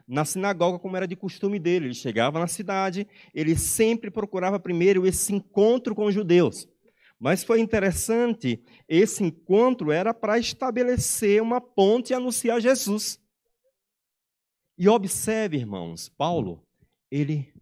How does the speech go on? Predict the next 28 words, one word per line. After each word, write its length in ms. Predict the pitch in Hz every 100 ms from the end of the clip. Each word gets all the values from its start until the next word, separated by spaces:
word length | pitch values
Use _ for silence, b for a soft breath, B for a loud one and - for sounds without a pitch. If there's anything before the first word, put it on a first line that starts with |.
| _
nunca 640 | 131 127 135 95 - 76 73 85
perdia 440 | 107 98 92 110
uma 260 | 104 101 127
oportunidade 760 | 147 143 117 - 110 95 107 98
de 100 | 110
pregar 360 | 98 90 85
o 80 | 85
evangelho. 580 | 82 87 82 87 - - _ _ _ _ _ _ _
Em 180 | - 123 -
todo 280 | 131 139 135
o 20 |
tempo, 640 | - - 110 92 - - _ _ B B -
ele 160 | 107
aproveitava 800 | 104 - 117 110 107 - 139 143
as 200 | 113 120
oportunidades 1080 | 135 127 123 107 - 120 113 113 135 143 143
que 120 | -
Deus 340 | 104 127 156 131
dava 240 | 156 170
a 60 | 156
ele 260 | 127 139 b b b
e 120 | 135
ele 120 | 131
pregava 640 | 143 143 147 117 104 143 95
o 20 |
evangelho, 540 | 82 80 90 78 - _ _ _
anunciava 840 | - 139 147 - 170 127 143 139 110
Jesus. 520 | 95 82 76 -